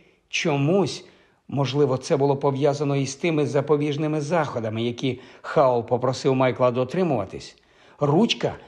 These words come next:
сама собою перекрутилася фіолетовим донизу. На вулиці крізь туман світило сонце. Пропливали кущі червоних і фіолетових квітів.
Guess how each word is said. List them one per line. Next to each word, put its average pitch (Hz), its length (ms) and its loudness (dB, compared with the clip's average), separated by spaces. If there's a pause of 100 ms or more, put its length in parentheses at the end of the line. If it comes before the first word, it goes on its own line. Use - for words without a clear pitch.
(120)
сама 147 380 0
собою 160 460 4
перекрутилася 147 920 2 (380)
фіолетовим 151 920 4
донизу. 143 560 2 (640)
На 95 180 -12
вулиці 139 580 -10 (480)
крізь 143 340 -2
туман 139 600 -2 (360)
світило 143 640 -2
сонце. 127 540 -6 (560)
Пропливали 147 640 4
кущі 147 460 -2
червоних 151 800 -4
і 170 60 -6
фіолетових 131 800 -2
квітів. - 480 -4